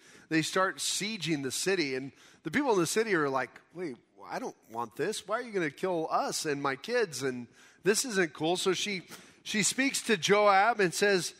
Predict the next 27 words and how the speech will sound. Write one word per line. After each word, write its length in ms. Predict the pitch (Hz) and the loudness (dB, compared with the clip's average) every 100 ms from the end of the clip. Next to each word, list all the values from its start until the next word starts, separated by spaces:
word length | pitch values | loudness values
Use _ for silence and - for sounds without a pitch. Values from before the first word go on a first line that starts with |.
| - - - | -20 -20 -4
and 120 | 185 | -2
Joab 300 | 165 214 220 | 4 4 4
says, 200 | - 202 | 2 0
"Look, 200 | 208 226 | 2 2
if 100 | 196 | 0
you 120 | 190 269 | -4 -4
throw 200 | 262 240 | 0 2
out 240 | 220 180 | 2 2
Sheba, 600 | - 196 196 214 233 185 - _ - | 0 0 2 4 2 0 -16 _ 0
then 320 | 180 175 165 | 2 0 -2
we're 160 | 170 170 | -2 0
good. 300 | 143 226 101 - _ _ | 0 -2 -2 -12 _ _
We 120 | 151 185 | -2 2
won't 280 | 202 202 | 2 0
destroy 320 | 165 - 196 180 | -4 -2 0 0
the 100 | 165 | 0
inheritance 520 | 147 156 147 139 139 | 0 0 0 -4 -6
of 40 | |
the 60 | 131 | -4
Lord. 200 | 147 196 | -2 -2
I 60 | |
have 140 | 170 160 | -2 0
no 140 | 180 | 0
intention 440 | 170 - 196 - 143 | 0 -4 -6 -4 -4
of 120 | 127 | -2
doing 200 | 131 127 | -2 0
that." 260 | 135 170 | 0 -2